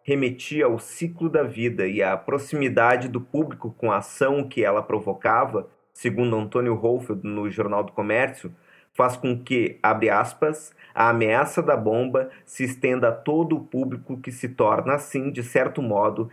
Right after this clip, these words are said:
identificado com os personagens." Fecha aspas. Também a desconstrução, construção como poética do começo e do final da peça, onde, além do elenco construir o cenário junto com o público,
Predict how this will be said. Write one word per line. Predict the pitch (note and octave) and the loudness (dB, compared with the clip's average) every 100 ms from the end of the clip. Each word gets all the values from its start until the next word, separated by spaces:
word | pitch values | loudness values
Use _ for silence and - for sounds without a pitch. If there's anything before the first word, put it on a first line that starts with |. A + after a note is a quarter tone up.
| - - | -14 -10
identificado | A2 G#2 C#3+ E3 - C#3 C3 G#2 G#2+ A2+ | -8 0 0 0 -4 -4 2 2 2 -2
com | A#2+ | -6
os | A2+ | -8
personagens." | - A2+ - B2 G2+ D#2+ E2+ B1+ - - _ | -2 -2 0 -2 0 -2 -4 -12 -20 -20 _
Fecha | - G#2+ - G2+ E2+ | 0 0 0 0 0
aspas. | - - - - _ - - _ | -4 -12 -16 -16 _ -20 -20 _
Também | C3+ C3 D#3 D#3+ | 2 4 4 6
a | B2 | 2
desconstrução, | A#2+ F3 - F3+ F3 D#3 - - B2 B2 A#2+ - _ _ | 0 -4 0 -2 -2 -6 -2 0 2 2 -2 -10 _ _
construção | C3+ C#3+ - C#3 B2 - G#2 A2+ - - | -2 -2 -4 -8 -4 0 0 -2 -8 -18
como | - B2 A#2+ | -6 -2 -2
poética | A#2+ E3 C#3 C3 C3+ - A#2+ | 2 4 6 4 2 -4 -4
do | G#2+ | -4
começo | - A2 A2 C#3 D#3+ D#3+ | -2 0 2 2 2 -2
e | |
do | B2+ | -4
final | B2 B2 G#2+ | -4 -2 0
da | G2 | 0
peça, | - G#2+ A2 A#2+ - - - _ _ - - - | 0 2 2 2 -4 -8 -10 _ _ -20 -20 -2
onde, | A#2 A#2+ A#2+ G#2+ G#2 - | 2 4 2 0 -2 2
além | A#2 A#2+ D3+ | 4 4 4
do | D#3+ | 4
elenco | C#3 A#2+ B2 A#2 | 2 2 0 -2
construir | C3+ B2 - B2 D3 | -2 -2 -2 0 2
o | E3 | 0
cenário | E3 C3+ A#2+ A2+ A2 | 0 0 2 2 0
junto | - C3 C3+ | -2 -6 -6
com | - A#2 | -6 -6
o | |
público, | G2 B2+ C#3+ C3 - | -4 -4 -4 -6 -12